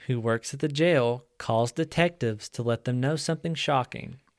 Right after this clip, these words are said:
Her ex-husband recently called her to inform her that he was the one who killed Billy Greenwood. Now, of course, this is about the millionth person to confess to Billy's murder, so detectives were obviously skeptical,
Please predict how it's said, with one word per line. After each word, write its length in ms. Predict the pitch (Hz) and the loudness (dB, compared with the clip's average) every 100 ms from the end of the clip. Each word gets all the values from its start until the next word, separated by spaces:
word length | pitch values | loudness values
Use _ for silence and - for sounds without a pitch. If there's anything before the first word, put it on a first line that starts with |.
| - | 2
Her 240 | 120 127 | 4 6
ex-husband 680 | 143 156 - 175 160 135 123 | 4 0 2 4 4 2 2
recently 420 | 117 120 147 143 | 2 2 0 -2
called 400 | 139 143 151 170 | 0 4 4 4
her 140 | 123 113 | 0 -2
to 200 | - 123 | -2 -2
inform 460 | 117 - 139 180 | -2 0 2 2
her 400 | 139 113 110 123 - - | 2 2 2 -2 -10 -6
that 120 | 120 | -4
he 200 | 107 110 | 0 -2
was 160 | 110 147 | -2 -2
the 100 | 151 | 0
one 320 | 127 110 110 | 0 0 -2
who 140 | 120 | -6
killed 420 | - - 104 107 110 - | -4 -2 -2 -4 -6 -6
Billy 280 | 104 101 | -4 -4
Greenwood. 600 | 110 131 131 113 98 95 95 110 _ | -2 0 0 -2 -4 -6 -10 -18 _
Now, 180 | 165 156 | 2 4
of 100 | 151 | 6
course, 420 | - 156 151 - - _ _ - | 8 8 8 0 -12 _ _ 2
this 140 | 156 | 4
is 100 | 147 | 6
about 240 | 139 135 | 6 6
the 60 | 135 | 6
millionth 400 | 135 131 131 127 | 6 6 4 6
person 320 | 139 135 135 | 6 8 4
to 80 | 123 | 2
confess 340 | 123 120 127 - | 0 4 4 2
to 120 | 123 | 2
Billy's 280 | 127 127 131 | 4 4 6
murder, 460 | 165 165 165 165 - | 8 8 8 2 -2
so 180 | - 170 | 6 6
detectives 480 | 160 165 156 151 | 8 6 6 4
were 140 | 139 123 | 6 8
obviously 420 | 123 127 123 175 | 8 6 2 0
skeptical, 800 | 170 - 139 - 135 131 131 | 0 4 4 4 2 4 2